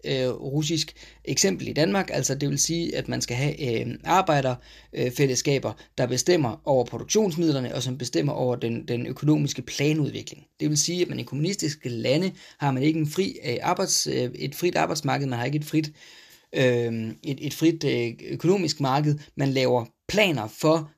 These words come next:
hvordan økonomien skal se ud om fem, ti og tyve år. Det vil sige det, der hedder planøkonomi. Og, og det er jo også noget af det, som Social-, Socialdemokratiet er gået væk fra efter nitten hundrede atten, hvor man ligesom er gået over til at sige, "Vi, øh, køber fuldt ind på den her, øh, den her pakke, der hedder, der hedder demokrati,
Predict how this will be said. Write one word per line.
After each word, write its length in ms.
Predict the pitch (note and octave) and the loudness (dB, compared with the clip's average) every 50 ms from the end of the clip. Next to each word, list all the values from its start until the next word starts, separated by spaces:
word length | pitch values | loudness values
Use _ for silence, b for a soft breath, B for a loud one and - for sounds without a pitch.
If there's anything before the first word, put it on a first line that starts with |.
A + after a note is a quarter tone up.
| _ | _
hvordan 300 | - C#3 C3 C#3 D3 D#3 | -6 -2 0 2 2 2
økonomien 380 | D#3 D3 - D3+ D#3 D#3+ D3+ C#3+ | 0 0 -2 -2 0 0 0 0
skal 180 | - - - | -2 -4 -4
se 120 | - - D3 | -2 0 2
ud 140 | E3 E3 - | 2 2 2
om 160 | C#3+ A#2+ - | -2 -4 -2
fem, 300 | - E3+ E3+ - - - - | 0 0 0 0 -4 -6 -4
ti 240 | - E3 D#3+ - - | -4 -4 -4 -6 -8
og 80 | C3+ | -8
tyve 320 | - - G3 G#3+ A3 F#3+ F3 | -6 -4 -2 0 2 2 2
år. 100 | E3 D3 | 2 2
Det 120 | C3 D3 | 2 0
vil 80 | D3 C#3+ | -2 0
sige 140 | - D3+ D3 | 0 0 2
det, 260 | D3 D3+ D#3 D#3 D3+ B B - | 2 2 2 2 0 B B -6
der 60 | C#3+ | -4
hedder 160 | C3 C3 B2 A2+ - _ _ - | -2 -2 -2 -4 -6 _ _ -6
planøkonomi. 760 | - C#3+ D3+ E3 E3+ E3 D3+ - - G#2+ G#2 G#2 G#2 - B B B B B B - | -2 2 4 4 4 2 0 -2 -4 -6 -8 -10 -10 -12 B B B B B B -2
Og, 140 | D#3 D3 D3+ D3 - - | 0 0 0 0 -2 -6
og 160 | E3 D3 - | -4 -2 0
det 140 | G3 A3 G#3 | 2 4 4
er 40 | |
jo 100 | F#3 D#3 | 4 4
også 180 | D3+ D#3+ F3 - | 4 2 0 0
noget 100 | F3 E3+ | 0 0
af 60 | E3+ D#3+ | 0 2
det, 140 | F3 F3 | 2 0
som 140 | - - D3+ | 0 -2 -4
Social-, 360 | C#3+ - C#3+ C#3+ E3 E3 - | -4 -6 -6 -6 -6 -6 -6
Socialdemokratiet 600 | D3+ - D#3 D3+ F#3 F3 E3 D3 C3+ - - C#3+ | -6 -8 -6 -4 -2 -2 -2 -2 -2 -2 -2 -2
er 40 | C#3 | -2
gået 180 | C3+ B2+ A#2+ B2 | -2 -2 0 0
væk 180 | D#3 F3 E3 | 0 0 0
fra 260 | - D#3+ B2+ G#2+ G#2 - _ _ - | -2 -2 -2 -2 -4 -8 _ _ -10
efter 200 | - D#3 D3 D3 | -10 -6 -2 0
nitten 240 | C#3+ C#3+ D3+ D3+ D3+ | 2 2 4 4 4
hundrede 180 | D3 D3 - C3 | 4 4 4 2
atten, 280 | C#3 C#3+ D3+ D3 D3 B B B B B | 0 0 0 -2 -4 B B B B B
hvor 80 | - C#3+ | -4 -2
man 140 | B2+ B2+ C#3 | 0 2 2
ligesom 220 | D#3 E3+ E3+ D3+ | 2 2 0 0
er 60 | C3+ | -2
gået 200 | A#2 - B2 B2 | -2 0 2 2
over 200 | C#3 D#3 D#3 D3 | 4 4 2 2
til 140 | C3+ - C#3+ | 0 0 -2
at 80 | C3+ B2+ | -2 -2
sige, 240 | - - B2+ B2+ C3+ | -2 -4 -4 -4 -2
"Vi, 300 | C#3+ C#3+ D3 D3 C#3+ C3 | 0 2 2 2 0 0
øh, 80 | A#2+ | -2
køber 240 | - - E3 D#3 C3 | 0 2 2 2 0
fuldt 240 | - - G#3 G3 F3 | -2 -4 -4 -4 -4
ind 140 | F3 D#3+ - | -4 -4 -6
på 80 | D3 | -8
den 140 | D3 - C#3+ | -4 -2 -2
her, 240 | C#3 C#3+ D3 B2+ A#2 B B B B B B B B - | 0 2 0 0 -2 B B B B B B B B -4
øh, 440 | - B2+ B2 A#2 A#2 A2 A2 A2+ - | 0 2 4 4 4 2 2 0 0
den 140 | C#3+ C#3+ C3+ | 0 0 0
her 100 | C3 B2 | 0 -2
pakke, 380 | - B2+ A#2+ B2+ C#3+ D3+ D#3+ | -2 0 2 2 2 2 0
der 120 | D3 C#3 A#2+ | -2 -2 -2
hedder, 380 | A2 A#2 A#2 A2+ G#2 G#2 G#2+ | -2 -4 -4 -4 -4 -6 -6
der 100 | - A2+ | -6 -6
hedder 200 | A2 A2 A#2 - | -6 -6 -6 -8
demokrati, 560 | - - G#2 G2+ - - - - - - - | -8 -8 -10 -10 -12 -10 -6 -4 -2 -2 -2